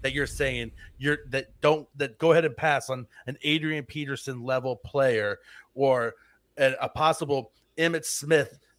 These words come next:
Barry Sanders. We're talking, I think that Bijan Robinson has it in him to be one of the greatest running backs of all time. And if you have that sitting there at number thirty-one, and you're not drafting a running back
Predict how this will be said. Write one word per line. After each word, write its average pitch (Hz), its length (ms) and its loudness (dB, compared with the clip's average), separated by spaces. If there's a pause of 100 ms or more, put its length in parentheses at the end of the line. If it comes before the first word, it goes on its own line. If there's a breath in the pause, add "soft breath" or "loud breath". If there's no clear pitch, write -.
(120)
Barry 165 320 4
Sanders. 151 500 -2
We're 175 60 -6
talking, 180 280 0
I 180 100 4
think 220 180 -6
that 160 160 -2
Bijan 160 360 -2
Robinson 143 480 -2 (240 soft breath)
has 165 380 2
it 165 180 -6
in 165 160 -4
him 113 360 -8 (240)
to 151 80 -6
be 170 200 -4
one 156 200 -2
of 143 80 -4
the 139 60 -6
greatest 139 400 -2
running 135 220 -2
backs 120 320 -2
of 113 120 -8
all 127 160 0
time. 127 460 -4 (420 soft breath)
And 147 140 -2
if 120 140 -4
you 175 120 -6
have 156 220 0
that 151 160 0
sitting 143 400 -8
there 143 220 -2
at 120 120 -4
number 135 260 -4
thirty-one, 127 680 -6 (280 loud breath)
and 139 200 0
you're 156 120 0
not 170 320 2
drafting 151 420 2
a 113 80 0
running 127 340 -2
back 107 340 -4